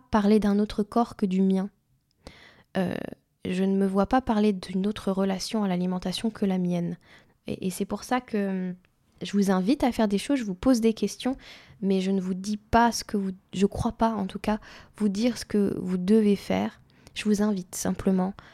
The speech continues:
à expérimenter les choses comme ça. Je constate certaines choses, mais voilà. Et de la même manière,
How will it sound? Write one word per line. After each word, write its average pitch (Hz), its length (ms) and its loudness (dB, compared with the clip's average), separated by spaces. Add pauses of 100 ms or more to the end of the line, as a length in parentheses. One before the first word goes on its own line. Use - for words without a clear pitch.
(160)
à 190 100 0
expérimenter 202 760 0
les 196 100 2
choses 185 220 -6
comme 180 220 -6
ça. 196 260 -6 (400)
Je 190 120 0
constate 208 600 -2
certaines 185 380 -4
choses, 202 360 -4 (640)
mais 180 600 0
voilà. 170 240 -2
Et 190 80 4
de 220 120 2
la 214 100 6
même 226 240 2
manière, 208 540 -2